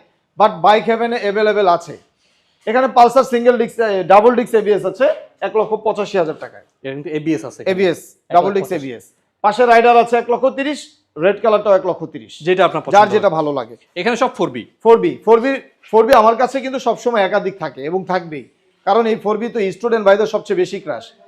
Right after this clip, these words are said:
Speaker 1: এখন ইয়াং জেনারেশন এবং কি আমি নিজেও কিন্তু ফোর বি চালাই, কারণ ফোর বি তে উঠলেই খালি টানতে মন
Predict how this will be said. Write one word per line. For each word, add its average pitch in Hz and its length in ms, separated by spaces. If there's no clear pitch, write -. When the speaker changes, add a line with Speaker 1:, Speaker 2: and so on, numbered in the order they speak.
Speaker 1:
এখন 220 140
ইয়াং 202 160
জেনারেশন 220 380
এবং 202 180
কি 240 60
আমি 226 120
নিজেও 226 300
কিন্তু 254 220
ফোর 208 160
বি 196 140
চালাই, 120 220
কারণ 196 180
ফোর 202 200
বি 240 120
তে 247 60
উঠলেই 240 340
খালি 226 240
টানতে 233 340
মন 208 120